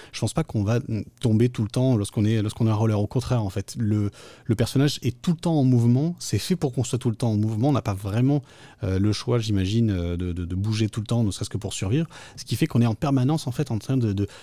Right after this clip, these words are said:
de virevolter comme ça à droite à gauche de la map en, en envoyant des,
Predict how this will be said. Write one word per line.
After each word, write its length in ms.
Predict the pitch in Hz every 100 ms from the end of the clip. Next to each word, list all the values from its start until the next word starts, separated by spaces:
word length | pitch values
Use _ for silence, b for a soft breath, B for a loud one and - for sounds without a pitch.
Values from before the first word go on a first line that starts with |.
| B
de 100 | 117
virevolter 680 | 104 143 123 120 135 123 170
comme 180 | 131 117
ça 240 | - 143
à 40 |
droite 220 | 107 123 120
à 80 |
gauche 180 | 110 120
de 80 | 117
la 120 | 104
map 160 | 104 139
en, 60 | 117
en 300 | 92 92 92
envoyant 380 | 95 98 95 123
des, 160 | 101